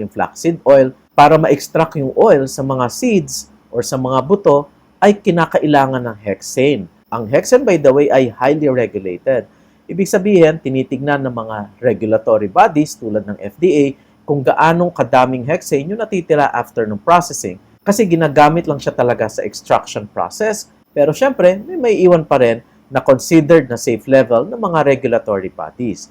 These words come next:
Pag maraming hexane ang ating nakain or na-consume, ito ay pwede magdulot ng mga simptomas na referable sa nervous system. Yung pamamanhid sa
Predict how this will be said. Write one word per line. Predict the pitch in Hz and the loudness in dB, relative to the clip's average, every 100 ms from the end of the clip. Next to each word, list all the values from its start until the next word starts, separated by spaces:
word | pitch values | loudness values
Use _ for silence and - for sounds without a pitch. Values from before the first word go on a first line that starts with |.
| _ _ _ | _ _ _
Pag | 131 127 | -6 -2
maraming | 139 143 131 120 | 0 0 -2 -6
hexane | 107 165 - 202 277 | -4 -4 0 0 0
ang | 117 - | -6 -8
ating | 117 123 120 | -8 -6 -10
nakain | 117 123 120 117 | -2 0 0 -2
or | 110 107 | -8 -10
na-consume, | 104 - 101 - 233 214 202 _ | -10 -14 -14 2 4 4 0 _
ito | - - 185 | -12 2 4
ay | 156 147 | 4 2
pwede | 151 143 135 | 2 2 2
magdulot | 127 120 160 214 175 170 | -2 -2 2 4 4 2
ng | 151 147 | -6 -10
mga | 214 247 | -10 -8
simptomas | 208 185 196 180 175 165 - | -8 0 2 4 2 0 -8
na | 160 156 | -2 0
referable | 156 - 170 170 160 | 2 2 4 4 4
sa | 160 135 | 2 0
nervous | 127 117 101 107 | -2 -2 -2 -2
system. | 220 220 - 107 - _ _ _ _ | 0 0 2 0 -2 _ _ _ _
Yung | 120 | -10
pamamanhid | 117 123 117 113 113 107 120 101 | -2 0 0 -2 -2 2 2 2
sa | - 101 | -4 -8